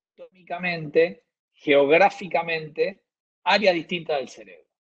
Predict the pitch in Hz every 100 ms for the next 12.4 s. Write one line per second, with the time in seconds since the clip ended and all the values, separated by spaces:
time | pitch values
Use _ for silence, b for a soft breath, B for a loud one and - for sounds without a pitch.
0 | _ _ _ _ _ _ 147 151 160 151
1 | 139 117 - 98 _ _ _ _ _ _
2 | _ 135 139 156 156 139 127 143 135 139
3 | - 139 - 147 135 127 147 160 160 214
4 | 214 214 214 _ - 131 131 123 127 123
5 | - 135 127 123 143 160 - 214 220 240
6 | - _ _ _ - 175 180 139 123 127
7 | - 120 - 113 104 98 - _ _ _
8 | _ 214 _ _ _ _ _ _ _ 196
9 | 175 196 190 196 208 220 214 - - 190
10 | 190 170 180 190 180 160 147 156 170 214
11 | _ _ 156 147 139 135 131 151 139 123
12 | 113 - 87 73